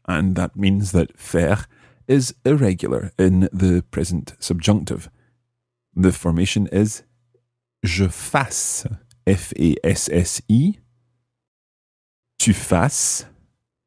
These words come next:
F A S S I S, il fasse, F A S S I. Nous fassions, F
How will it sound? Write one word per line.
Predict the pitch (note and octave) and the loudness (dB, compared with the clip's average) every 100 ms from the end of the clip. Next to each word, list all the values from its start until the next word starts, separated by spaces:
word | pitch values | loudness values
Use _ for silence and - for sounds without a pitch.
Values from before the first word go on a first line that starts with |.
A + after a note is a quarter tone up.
| _ _ _ _ | _ _ _ _
F | F#2 - | -2 0
A | D2 - | -2 0
S | F2+ - | 0 0
S | - - - | -4 -4 -2
I | F3+ - | 0 2
S, | G2 C#3 - - - _ _ _ _ _ _ _ _ _ _ _ _ _ - | 0 0 -6 -12 -16 _ _ _ _ _ _ _ _ _ _ _ _ _ 2
il | G2+ G#2+ | 4 4
fasse, | - G3+ - - - - _ _ _ _ _ _ _ _ _ - | 2 0 0 -4 -6 -8 _ _ _ _ _ _ _ _ _ 0
F | F#2 - | 0 2
A | F#2 - | -2 0
S | E2 - | -2 0
S | D#2+ - - | -2 -2 -2
I. | A#2+ C2+ E2+ _ _ _ _ _ _ _ _ _ _ _ _ _ _ _ _ _ | -2 -2 -6 _ _ _ _ _ _ _ _ _ _ _ _ _ _ _ _ _
Nous | G2 G2 F#2 | 0 2 0
fassions, | - F#2+ F2+ - - F#2+ G#2 F#3 - _ _ _ _ _ | 0 0 0 -2 -2 2 2 0 -6 _ _ _ _ _
F | F2+ G2 | 0 0